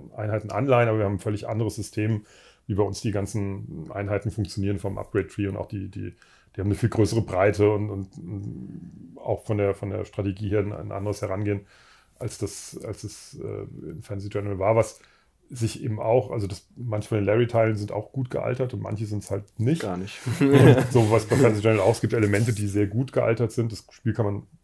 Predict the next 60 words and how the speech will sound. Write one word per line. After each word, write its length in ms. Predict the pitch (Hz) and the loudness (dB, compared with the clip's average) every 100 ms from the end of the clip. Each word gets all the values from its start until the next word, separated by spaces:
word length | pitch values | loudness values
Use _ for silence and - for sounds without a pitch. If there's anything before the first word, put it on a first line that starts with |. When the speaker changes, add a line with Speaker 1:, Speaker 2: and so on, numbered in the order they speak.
| _ | _
Speaker 1:
das 160 | - | -12
Einser 240 | - 101 110 | -6 -2 -2
kann 140 | 107 | 0
man 40 | 98 | -2
heute 140 | 123 | 0
noch 140 | 123 | -2
spielen, 320 | - 127 117 117 | 0 2 2 2
aber 200 | 110 104 | 0 0
bestimmte 360 | 95 113 104 | 0 -2 0
Dinge 180 | 110 107 | 0 0
denkt 160 | 101 92 | 0 -2
man 100 | 101 | -4
auch 120 | 98 | -4
so, 240 | - 87 - - _ - | -2 -4 -6 -20 _ -8
"Boah, 140 | 87 | -8
das 120 | 87 | -6
ist 100 | 90 | -4
jetzt 140 | 95 104 | -4 -4
eigentlich 160 | 92 | -6
ein 40 | 98 | -6
bisschen 180 | 98 | -4
langweilig", 400 | 90 101 107 104 | -2 2 2 2
weil 120 | 101 101 | 0 -2
ich 60 | |
inzwischen 520 | 95 - 113 127 117 - _ _ _ _ _ - | -4 -4 0 2 2 -2 _ _ _ _ _ -14
genug 460 | 135 127 135 - | 2 6 6 6
Spiele 320 | - - 139 127 | -6 0 4 4
gespielt 260 | - 123 | 4 4
habe, 180 | 127 117 | 4 4
dass 140 | 113 | 0
ich 80 | 101 | -2
das 140 | - - | -4 -4
System 320 | 110 - 120 | 0 4 6
sofort 300 | 110 101 98 | 6 4 2
erkenne 400 | 95 - 95 98 _ | 0 -4 -6 -8 _
und 160 | - 107 | -10 -4
dann 160 | 101 95 | -2 2
weiß, 280 | 95 98 | 2 2
"Okay, 240 | 101 104 98 - - _ _ | -2 -2 -4 -4 -20 _ _
ich 100 | - | -8
habe 80 | 107 | -4
jetzt 100 | 104 | -2
meinen 160 | 101 98 | -4 -4
Upgrade-Tree 480 | 107 123 110 117 113 | -2 2 2 2 0
und 100 | 104 | 4
der 100 | 104 | 2
ist, 240 | - - | 2 -10
der 160 | 120 104 | -6 -2
geht 260 | 104 - | -2 0
linear 480 | 101 104 101 98 120 | 2 4 6 6 6
und 140 | 113 104 | 4 0
ich 80 | |
habe 120 | 107 - | -6 -2
hundertmal 340 | 110 110 104 | 0 2 2
die 80 | 107 | 0
gleiche 300 | 101 104 98 | 0 -2 -2
Einheit 240 | 98 107 104 | -4 -4 -4
in 80 | |
verschiedenen 460 | 101 101 - 98 98 | -6 -6 -4 -4 -4
Farben, 340 | 85 104 113 | 0 2 2